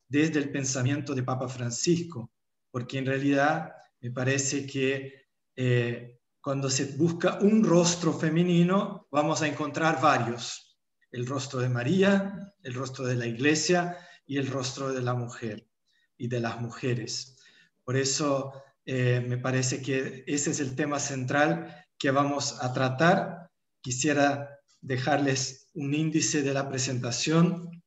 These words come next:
Antes quiero agradecer la, la acogida, muy bonito poder escuchar a todas ustedes, a todos ustedes, eh, incluyendo el padre Gerard, Gerard.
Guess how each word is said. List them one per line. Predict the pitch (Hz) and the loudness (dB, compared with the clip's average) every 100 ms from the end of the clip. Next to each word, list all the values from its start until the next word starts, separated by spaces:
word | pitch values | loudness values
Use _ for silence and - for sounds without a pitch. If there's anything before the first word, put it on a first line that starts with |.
| _ _ _ | _ _ _
Antes | 131 143 151 143 - | -4 -2 -2 -4 -2
quiero | 139 135 | 0 0
agradecer | 131 131 123 120 - 156 165 165 - - _ - | 2 2 2 2 4 4 4 2 -6 -18 _ -12
la, | 131 123 120 117 117 110 113 113 - - | -2 2 2 2 0 -2 -4 -6 -12 -2
la | 123 | -2
acogida, | 127 131 127 170 180 175 147 | 0 -2 4 6 8 8 4
muy | 143 147 | 2 2
bonito | 143 147 151 143 | 2 2 0 -2
poder | 135 139 | 0 0
escuchar | 127 135 123 147 | -2 -2 0 0
a | 143 135 | 0 0
todas | 151 151 139 | 0 0 -2
ustedes, | 127 - 147 156 165 165 - 135 | -6 -4 2 4 4 2 0 -8
a | 123 | -6
todos | 143 139 127 | -4 -4 -6
ustedes, | 127 143 147 156 - - - _ _ _ - | -6 -4 -2 -2 -6 -14 -20 _ _ _ -6
eh, | 123 120 117 | -2 -2 -2
incluyendo | 120 123 135 131 | -2 -2 -2 -2
el | 123 | -4
padre | 131 127 120 - - _ - | -2 -2 -2 -6 -16 _ -8
Gerard, | 123 139 175 139 123 _ | -4 -2 -4 -6 -12 _
Gerard. | - 131 151 170 | -8 -4 0 -2